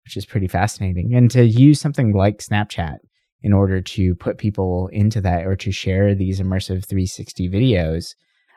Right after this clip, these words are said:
uh, is, is kind of fascinating, right? Like,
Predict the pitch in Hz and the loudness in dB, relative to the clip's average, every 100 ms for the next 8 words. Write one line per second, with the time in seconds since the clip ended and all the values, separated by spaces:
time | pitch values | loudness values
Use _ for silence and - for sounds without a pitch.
0 | - 92 92 92 101 - - 110 104 - | -2 2 2 2 -2 -4 -8 -2 -2 -4
1 | - 196 247 _ 262 143 196 - 87 - | -4 -4 -4 _ _ 0 0 -2 -4 -4
2 | - 113 95 110 131 110 92 | -6 2 4 4 2 0 0